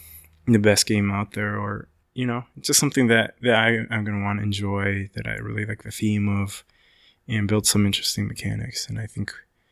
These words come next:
there's some solid ideas, unexplored i-,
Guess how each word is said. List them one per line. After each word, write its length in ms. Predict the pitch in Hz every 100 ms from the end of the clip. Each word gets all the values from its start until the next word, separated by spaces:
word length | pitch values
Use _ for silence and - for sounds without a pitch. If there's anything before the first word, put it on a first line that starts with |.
| _ _ _ _ _
there's 160 | 120 113
some 120 | 120
solid 380 | - 110 113 104
ideas, 680 | 104 101 107 104 95 - - _ _ _ _ _ - -
unexplored 480 | 139 - - 123 113
i-, 160 | 104